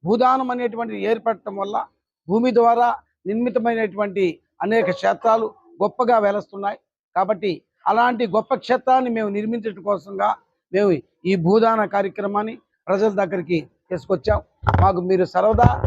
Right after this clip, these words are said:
మీరు దీన్ని ఆశీర్వదించి మాకు సహాయ సహకారం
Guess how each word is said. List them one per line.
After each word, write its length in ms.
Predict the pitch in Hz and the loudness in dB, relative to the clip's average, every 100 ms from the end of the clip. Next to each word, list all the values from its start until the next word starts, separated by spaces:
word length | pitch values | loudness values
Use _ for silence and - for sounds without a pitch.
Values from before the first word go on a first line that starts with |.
| - - _ _ | -6 -8 _ _
మీరు 200 | 185 196 175 - | -2 -2 -2 -4
దీన్ని 260 | 170 196 185 165 _ _ _ _ _ _ - | -4 -2 -2 -6 _ _ _ _ _ _ -2
ఆశీర్వదించి 680 | 185 - 226 226 240 - 254 - - - - - 185 | 2 2 2 0 -2 -4 -4 -6 -12 -16 -12 -4 0
మాకు 280 | 208 185 185 180 | 0 0 -2 -2
సహాయ 340 | 185 208 226 220 | 0 2 2 2
సహకారం 380 | 208 196 208 | -2 0 -2